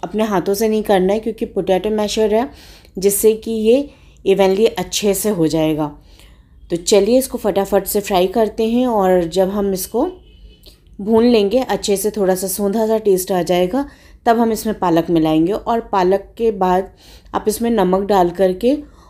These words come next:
और बस दस से पाँच मिनट चला लीजिए, क्योंकि पालक को बहुत ज़्यादा आपको गलाने की या वैसे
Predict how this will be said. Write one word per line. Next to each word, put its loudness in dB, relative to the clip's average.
और 0
बस -2
दस 2
से 2
पाँच -2
मिनट -2
चला 2
लीजिए, 2
क्योंकि -6
पालक 2
को -4
बहुत -4
ज़्यादा 2
आपको 0
गलाने 2
की -8
या 4
वैसे -2